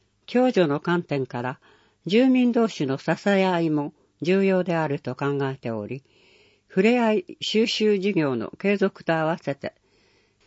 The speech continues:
生活支援コーディネーターの活動や介護支援ボランティア制度との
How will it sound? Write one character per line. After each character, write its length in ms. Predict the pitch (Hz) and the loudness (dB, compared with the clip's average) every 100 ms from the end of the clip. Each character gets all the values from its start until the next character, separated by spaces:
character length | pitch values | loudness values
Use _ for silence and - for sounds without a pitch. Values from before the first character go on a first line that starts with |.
| _ | _
生 260 | - 226 269 | -2 0 2
活 300 | 233 - 226 | 0 0 -4
支 200 | - 214 | 0 2
援 260 | 165 110 - _ _ _ _ | 2 0 -8 _ _ _ _
コ 180 | 233 247 | 2 4
ー 60 | |
デ 120 | 247 | 4
ィ 60 | 226 | 4
ネ 180 | 233 214 | 4 4
ー 60 | |
タ 220 | - 147 123 | 4 -2 -2
ー 80 | |
の 160 | 117 - - | -6 -8 -8
活 300 | - 170 196 | -6 -2 0
動 200 | 180 165 | 0 0
や 200 | 139 147 _ _ _ _ _ _ _ _ | -2 -6 _ _ _ _ _ _ _ _
介 220 | 214 240 | -2 -2
護 180 | 247 254 | 2 0
支 200 | 220 220 | 0 0
援 200 | 226 220 | 2 2
ボ 140 | 196 214 | 2 2
ラ 140 | 226 | 0
ン 40 | |
テ 140 | 196 208 | 0 -2
ィ 80 | 202 | -2
ア 80 | |
制 240 | 185 202 185 | 0 0 0
度 120 | 131 | -2
と 200 | - 123 | -6 -8
の 180 | 113 | -6